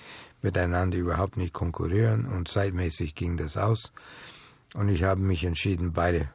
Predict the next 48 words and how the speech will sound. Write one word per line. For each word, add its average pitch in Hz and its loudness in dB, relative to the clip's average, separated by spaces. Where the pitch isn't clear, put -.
Positionen 90 -2
zu 82 -4
machen. 95 0
Und 98 0
das 107 0
war 135 4
eine 139 6
gute 113 2
Zeit. 76 -2
Ich - -6
war 104 4
dann 92 4
sechs 95 2
Jahre 92 2
in 85 -2
Wien, 123 6
aber 92 2
gleichzeitig 95 4
dann 92 2
elf 107 2
Jahre 85 2
in 82 -2
Stuttgart - -2
mit 92 -6
dem 87 -4
Kammerorchester 87 -2
als 82 -4
Chef. 104 0
Bin 98 2
dem 90 2
Orchester 90 0
immer 104 4
noch 85 -2
sehr 82 -2
verbunden. 82 -4
Ich 80 -6
glaube, 85 -2
wir 87 -4
arbeiten 85 -2
zusammen 82 -2
seit 87 -2
mehr 85 -4
als 78 -8
zwanzig 85 -6
Jahren 87 -2
und 80 -10
das 90 -8
wird 85 -6